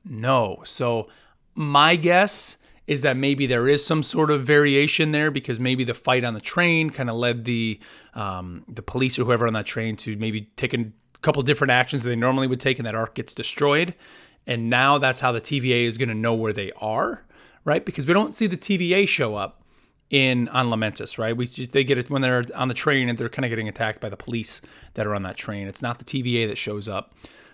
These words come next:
So, you know, now this is gonna kinda tip off the T V A to the location of where they are within the timeline, and maybe they're gonna come and get them. But in the same sense, you know, Sylvie said there are no survivors. So that arc probably never leaves then.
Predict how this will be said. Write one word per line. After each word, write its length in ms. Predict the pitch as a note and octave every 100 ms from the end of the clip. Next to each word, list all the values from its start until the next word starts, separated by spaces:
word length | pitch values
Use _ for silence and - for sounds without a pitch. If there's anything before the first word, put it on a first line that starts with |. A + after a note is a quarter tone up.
| -
So, 540 | - D3 C3 A#2+ A#2+ -
you 100 | C3
know, 100 | A#2
now 400 | A#2 C3+ C#3+ C#3
this 160 | C3+ C3+
is 60 |
gonna 160 | B2+ A#2+
kinda 180 | A2+ G2+
tip 280 | - - C#3+
off 220 | C3 B2
the 80 | A#2+
T 220 | - B2+
V 160 | A#2 A2+
A 80 |
to 160 | A2 E3
the 100 | E3
location 420 | D3 B2+ C3 B2+
of 80 | A2
where 200 | B2+ C#3+
they 160 | B2 A#2+
are 180 | B2
within 280 | A#2+ A#2+ A#2+
the 60 | A2
timeline, 560 | B2 A#2 A2+ A2 G#2+ - - - -
and 100 | A2+
maybe 180 | A#2 A#2
they're 120 | A2
gonna 220 | G#2 -
come 100 | G#2
and 60 | G2
get 160 | G#2+ -
them. 240 | B2 A#2 - - _ _ _ _ _ -
But 440 | F3+ C#3+ - _ _ -
in 100 | D#3+
the 80 |
same 300 | - - B3
sense, 560 | D#3 D3 A#2+ B2+ - - _
you 140 | C#3+ C3
know, 380 | A#2 A#2+ C3+ -
Sylvie 320 | - C#3+ C3
said 260 | C3 F3 D#3+
there 180 | B2 A#2+ B2
are 100 | B2
no 180 | A#2+ A2+
survivors. 800 | - G#2+ A#2+ F3+ A2 - A2+ -
So 320 | - C3 A#2+
that 320 | A#2 C#3 C#3+ -
arc 200 | D3+ - _ -
probably 480 | - E3+ D3 D3 C#3+
never 260 | C#3+ C#3
leaves 440 | A#2+ B2+ G#3+ F3 A2
then. 320 | G2+ -